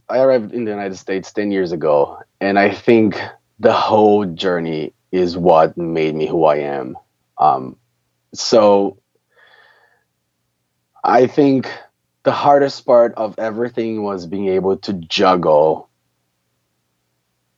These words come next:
having multiple jobs, um, and, and being able to do well in your classes,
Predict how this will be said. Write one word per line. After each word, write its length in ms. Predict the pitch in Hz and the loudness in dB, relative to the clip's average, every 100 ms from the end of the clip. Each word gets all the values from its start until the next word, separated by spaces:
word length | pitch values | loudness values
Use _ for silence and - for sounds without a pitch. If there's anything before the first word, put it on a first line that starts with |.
| _ _ _ _ - | _ _ _ _ -6
having 440 | - 110 101 101 92 | 0 2 2 -2 -4
multiple 360 | 95 - 85 | -6 -6 -8
jobs, 840 | 80 127 120 113 107 98 - - - _ _ _ _ _ 92 | 0 4 6 4 2 -4 -12 -20 -20 _ _ _ _ _ -8
um, 540 | 87 85 82 80 - - | -8 -8 -12 -14 -16 -8
and, 300 | 98 92 92 95 | -6 -4 -4 -4
and 340 | 87 82 87 _ - | -4 -6 -10 _ -16
being 280 | 85 98 98 | -6 -2 2
able 240 | 95 90 95 | 4 2 -2
to 120 | 92 | -2
do 140 | 98 | 2
well 200 | 92 87 | 4 4
in 80 | 85 | 2
your 120 | 80 | 0
classes, 1000 | - 117 107 - 101 98 98 92 - - | 2 4 2 0 -2 0 0 -4 -10 -16